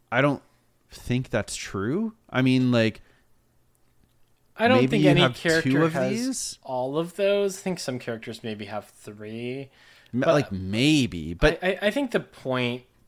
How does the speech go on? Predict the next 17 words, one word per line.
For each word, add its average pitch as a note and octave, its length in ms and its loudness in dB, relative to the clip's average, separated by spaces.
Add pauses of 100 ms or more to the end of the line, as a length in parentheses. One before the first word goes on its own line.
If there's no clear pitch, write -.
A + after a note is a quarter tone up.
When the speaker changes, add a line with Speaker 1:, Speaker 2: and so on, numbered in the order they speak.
Speaker 2:
to - 180 -8
me A2+ 840 -6 (420)
is, A2+ 560 -8
is A2+ 260 -8
more, A2+ 800 -4 (720)
or C3 140 -10
at D3 100 -8
least F3 240 -2
the D3 80 -2
way A#2 160 2
I, G#2+ 240 -6 (140)
I G2 200 -12
would A2+ 240 -10
take B2+ 280 -8
it, C#3+ 280 -6
is A#2 240 -10
that, G#2+ 480 -4